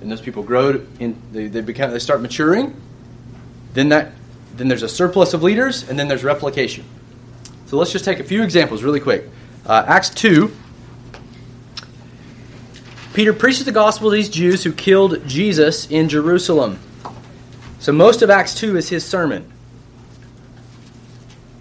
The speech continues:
In verse thirty-seven, he kind of brings it down to home.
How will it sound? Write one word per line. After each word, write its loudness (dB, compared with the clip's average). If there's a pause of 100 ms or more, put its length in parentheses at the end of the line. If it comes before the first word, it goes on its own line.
(1300)
In 0
verse 6
thirty-seven, 4
he -2
kind 0
of -6
brings 0
it -2
down 0
to -2
home. 0